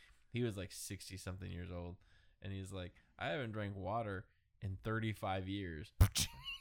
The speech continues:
Speaker 2: Jesus.
Speaker 1: <laughs> Like, not even, like, a sip? And he's like, "Nope. I drink Coca-Cola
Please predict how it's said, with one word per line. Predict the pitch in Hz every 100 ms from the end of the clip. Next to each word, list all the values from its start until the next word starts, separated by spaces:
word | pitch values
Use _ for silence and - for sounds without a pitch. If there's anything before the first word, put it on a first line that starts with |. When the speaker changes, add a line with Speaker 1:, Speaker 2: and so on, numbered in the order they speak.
| - - - - - - - -
Speaker 2:
Jesus. | - 277 240 - 160 - - - - - -
Speaker 1:
<laughs> | 156 - - - - - - - - - -
Like, | 120 117 107
not | 117
even, | 135 127
like, | 104
a | -
sip? | - 135 - - - - - - - -
And | 143
he's | 131 120
like, | 120 98
"Nope. | 107 190 240 - - - - - - - -
I | 104
drink | 123 127
Coca-Cola | 135 131 131 131 107 85